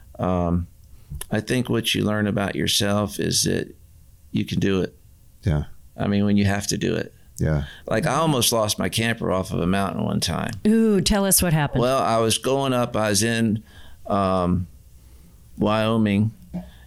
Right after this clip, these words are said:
Speaker 1: and I was heading over to Montana, and I was way out there and looking at my Gaia G P S, and I noticed, "Man, this trail is getting pretty narrow." You know, it starts to change color, which
Speaker 3: Mm-hmm.
Speaker 1: means this is no longer like a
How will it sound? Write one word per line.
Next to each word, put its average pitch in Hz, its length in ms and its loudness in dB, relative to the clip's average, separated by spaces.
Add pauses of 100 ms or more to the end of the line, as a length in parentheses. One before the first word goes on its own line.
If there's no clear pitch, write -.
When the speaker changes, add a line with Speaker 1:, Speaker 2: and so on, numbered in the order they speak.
(280)
Speaker 1:
and 101 240 2
I 98 120 2
was 98 240 2
heading 110 320 2
over 107 280 2
to 104 160 0
Montana, 98 880 2 (460)
and 101 200 0
I 110 160 2
was 127 200 2
way 123 220 4
out 120 280 0
there 98 180 2
and 98 100 2
looking 110 260 0
at 95 100 -4
my 92 180 0
Gaia 104 340 0
G 107 180 0
P 98 220 0
S, 113 260 0
and 90 80 0
I 95 60 0
noticed, 107 440 2
"Man, 123 200 0
this 156 140 2
trail 131 380 0
is 101 120 0
getting 90 340 -2
pretty 104 280 -2
narrow." 98 760 0 (680)
You 107 160 0
know, 101 80 0
it - 140 -4
starts - 480 -2
to 101 60 0
change 101 460 0
color, 101 480 0 (380)
which 156 280 2
Speaker 3:
Mm-hmm. 160 80 2
Speaker 1:
means 101 280 2
this 123 200 2
is 110 220 0
no 117 220 2
longer 113 440 2
like 95 240 0
a - 100 -4